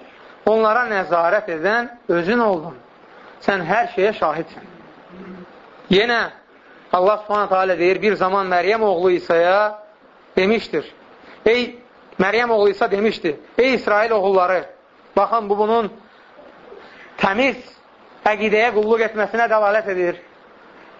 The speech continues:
Tək Allaha ibadət etməsinə dəlalət edir."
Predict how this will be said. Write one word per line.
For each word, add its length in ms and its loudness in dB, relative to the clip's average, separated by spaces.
Tək 260 0
Allaha 400 2
ibadət 400 -2
etməsinə 380 -2
dəlalət 400 0
edir." 200 -8